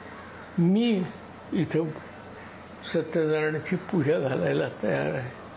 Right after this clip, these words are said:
येईल का? अशा तऱ्हेने लोकांना ते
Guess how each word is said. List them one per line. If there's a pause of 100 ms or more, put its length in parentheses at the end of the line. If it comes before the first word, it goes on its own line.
(480)
येईल
का? (2250)
अशा (120)
तऱ्हेने
लोकांना
ते